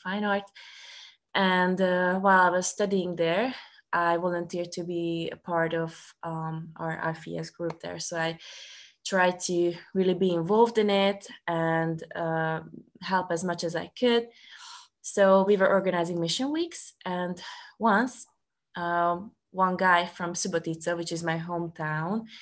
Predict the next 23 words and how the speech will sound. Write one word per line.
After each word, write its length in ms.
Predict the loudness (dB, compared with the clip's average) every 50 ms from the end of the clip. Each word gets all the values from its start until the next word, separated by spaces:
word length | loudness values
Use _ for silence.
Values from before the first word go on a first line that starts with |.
| -20 -20 _ _ _
came 280 | 6 6 6 6 4
to 120 | 0 -2 -4
see 640 | -4 -4 -2 0 0 0 2 2 0 0 -2 -6 -10 _ _
our 420 | 2 4 6 6 6 4 4 -2 -6 _
mission 400 | -2 0 0 0 0 -4 -6 -6
week. 260 | -8 -10 -10 -12 -16 -20 -20 -20 -20 -20 -20 _ _
He 140 | -2 -2 2
came 260 | 2 2 2 2 2
to 140 | -2 -4 -4
see 240 | -2 -2 0 2
what 160 | 4 4 4 4
are 140 | 4 2
we 120 | 2 0 -2
doing. 420 | -2 0 0 2 2 2 0 0
He 140 | -2 -2 -2
was 180 | -2 -2 -2 -2
Christian, 520 | -4 -4 -4 -4 -4 -2 -2 0 2 2
and 160 | 2 0 0
he 100 | 0 0
wanted 380 | 2 2 2 2 2 -2 -4 -2
to 100 | 0 2
learn 280 | 4 4 4 4 2
how 580 | 0 -2 0 2 4 4 4 4 2 0 -4 -12